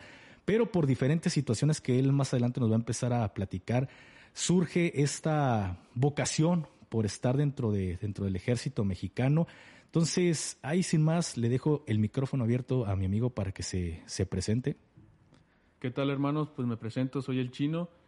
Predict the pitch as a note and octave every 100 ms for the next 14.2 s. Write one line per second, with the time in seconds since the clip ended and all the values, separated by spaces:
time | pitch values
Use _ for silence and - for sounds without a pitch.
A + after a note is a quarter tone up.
0 | _ A#2 A#2 - - A2 - B2+ C3 C3+
1 | C#3 B2+ - C3 C#3 C3 A#2+ A2 A2 A2
2 | A2+ A2 A2+ B2 C3 B2+ A#2 A2+ A2+ B2+
3 | C3 C#3 B2 A#2 A#2+ F#3 G#3+ - _ _
4 | - - A#2+ B2 C3 A#2+ G#2+ - _ -
5 | C3+ C3+ C3+ C3+ C#3 B2+ A#2+ B2+ B2+ C3
6 | _ _ - - - C3+ A#2+ B2+ A#2+ A2
7 | - C3+ E3 F3+ - _ - B2 A#2 A2
8 | B2+ C#3+ C3 A#2 A#2+ B2+ C#3 B2 B2 B2+
9 | B2 A2+ A#2+ D3 - _ _ _ _ B2
10 | B2 A2 G#2+ A2 - - - A#2 B2 A#2
11 | A#2 G#2+ A2 - _ _ _ _ _ _
12 | _ _ _ _ - E3 F#3 F3+ F#3 F#3
13 | F#3+ D3 D#3 E3 - A#2+ B2 C3+ D3+ C3
14 | G2+